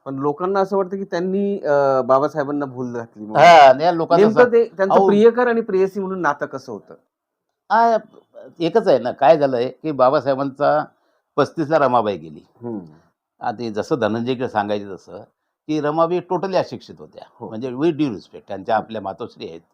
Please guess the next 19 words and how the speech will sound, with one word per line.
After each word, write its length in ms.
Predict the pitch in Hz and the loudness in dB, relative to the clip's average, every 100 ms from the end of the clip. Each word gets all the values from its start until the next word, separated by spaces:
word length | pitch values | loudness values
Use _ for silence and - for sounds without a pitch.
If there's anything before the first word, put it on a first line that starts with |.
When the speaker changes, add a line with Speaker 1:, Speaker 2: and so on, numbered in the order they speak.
| - | -20
Speaker 1:
हम्म, 100 | 107 101 | -20 -20
हम्म. 200 | - 214 | -20 -12
Speaker 2:
परं-, 340 | 113 110 _ _ _ _ - | -12 -12 _ _ _ _ -14
म्हणजे 160 | 113 | -6
आपल्याला 500 | 101 98 107 104 107 - _ _ _ _ _ | -6 -6 -6 -6 -8 -12 _ _ _ _ _
त्यांचे 220 | 113 98 | -10 -4
अत्यंत 380 | 107 - 147 127 | -4 -2 -4 -4
ऋण 240 | 131 113 131 | -6 -4 -2
आहे 80 | |
आपल्यावर. 340 | 107 - 95 104 - - | -4 -6 -14 -14 -18 -12
Speaker 1:
खरेच. 200 | 113 92 | -12 -4
Speaker 2:
पण 300 | 170 190 160 - _ 139 | -4 -4 -12 -20 _ _
धनंजयकर 420 | 113 127 170 185 190 | -4 -2 -2 -4 -2
मला 220 | 185 190 | -2 0
म्हणायचे, 500 | 170 113 87 - - | -2 -4 -8 -14 -20
"अरे, 420 | - - 147 _ | -18 -18 -18 _
ते 40 | 165 | -18
काय 260 | - 165 | -8 -8
बोलणार, 360 | 180 160 143 | -8 -8 -6